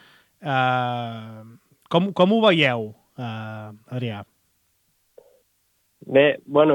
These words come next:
Speaker 2: jo no, no acostumo a fer gaires números, la veritat, però sí que aquesta setmana m'he mirat la classificació i he vist que el partit de diumenge, bueno, ja ho portàvem dient, no? Però el partit de diumenge és molt important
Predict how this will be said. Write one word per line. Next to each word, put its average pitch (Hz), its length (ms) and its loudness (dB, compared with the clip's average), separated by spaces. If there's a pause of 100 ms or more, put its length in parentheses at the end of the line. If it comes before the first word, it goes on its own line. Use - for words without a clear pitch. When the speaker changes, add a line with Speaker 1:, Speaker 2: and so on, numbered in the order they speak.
Speaker 2:
jo 147 160 4
no, 165 460 4 (340)
no 143 140 0
acostumo 160 480 2
a 147 40 -6
fer 175 540 8
gaires 160 380 4
números, 180 480 4 (100)
la 127 240 2
veritat, 135 400 4 (560)
però 143 640 8
sí 151 140 -6
que 156 100 2
aquesta 151 320 0
setmana 143 380 -2
m'he 131 160 -2
mirat 131 180 2
la 131 160 2
classificació 135 1040 -2
i 120 160 -8
he 120 80 -4
vist 127 240 -6
que 127 140 0 (400)
el 120 100 -18
partit 120 320 -10
de 127 140 2
diumenge, 131 440 0 (680)
bueno, 120 180 -2
ja 117 140 0
ho 117 80 -6
portàvem 135 420 4
dient, 143 320 0
no? 143 160 4
Però 127 300 -2
el 104 100 -12
partit 110 300 -14
de 127 100 2
diumenge 117 380 -2
és 107 100 -16
molt 117 160 -2
important 120 540 -4